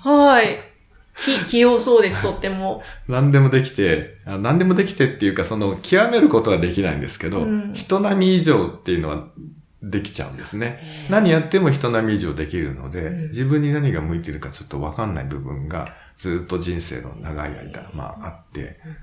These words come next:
Speaker 1: うん。
Speaker 2: で、結局自分で全部やってたんです。
Speaker 1: うん。
Speaker 2: はい。そうするとだんだんだんだん大変になってきて、どうしようって考えた時に、
Speaker 1: はい。
Speaker 2: もっと自分を楽に、
Speaker 1: うん。
Speaker 2: 楽な環境に置けばいいんだと。
Speaker 1: うんうん。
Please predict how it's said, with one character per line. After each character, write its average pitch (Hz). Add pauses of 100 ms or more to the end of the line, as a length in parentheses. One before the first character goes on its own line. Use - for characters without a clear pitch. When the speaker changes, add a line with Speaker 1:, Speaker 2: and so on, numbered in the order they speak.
(140)
Speaker 1:
う 156
ん。 -
Speaker 2:
で、 -
結 147
局 -
自 139
分 135
で 135
全 123
部 85
や 64
っ -
て 80
た 62
ん 55
で -
す。 -
Speaker 1:
う 170
ん。 170
Speaker 2:
は 67
い。 - (380)
そ -
う 135
す -
る -
と 135
だ 135
ん 143
だ 143
ん 135
だ 131
ん 127
だ 120
ん 117
大 131
変 127
に 120
な 123
っ -
て -
き -
て、 - (520)
ど 127
う 135
し -
よ 65 (360)
う -
っ -
て 104
考 98 (120)
え 85
た -
時 -
に、 92
Speaker 1:
は 104
い。 - (560)
Speaker 2:
も 110
っ 107
と 80
自 78
分 85
を 80
楽 76
に、 175 (140)
Speaker 1:
う 170
ん。 160 (340)
Speaker 2:
楽 98
な 131
環 85
境 80
に 80
置 82
け 147
ば 101
い 87
い -
ん -
だ -
と。 - (320)
Speaker 1:
う 165
ん -
う 156
ん。 139